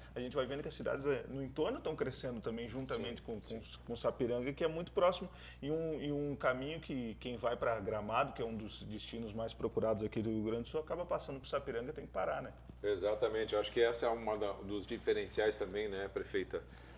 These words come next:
Speaker 2: E eu acho que o, o pastor Gaúcho tocou num assunto de extrema importância, né? Nós estamos num, num trajeto pra grande, né,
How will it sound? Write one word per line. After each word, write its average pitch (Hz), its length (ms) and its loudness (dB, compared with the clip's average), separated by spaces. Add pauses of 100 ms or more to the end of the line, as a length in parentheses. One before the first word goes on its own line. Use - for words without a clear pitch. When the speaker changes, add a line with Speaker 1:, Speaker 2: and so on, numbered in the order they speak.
(140)
Speaker 2:
E 101 120 2
eu 101 80 6
acho 98 160 0
que 107 80 -2
o, 101 60 2
o 98 460 0
pastor 104 300 4
Gaúcho 104 240 6
tocou 107 260 4
num 107 120 0
assunto 104 420 -4 (240)
de 107 60 -2
extrema 117 340 2
importância, 98 720 0
né? 90 160 -6 (440)
Nós 117 200 4
estamos 135 440 4
num, 107 320 -2 (380)
num 101 200 -2
trajeto 120 920 6
pra 107 140 6
grande, 95 760 4 (200)
né, 92 340 -2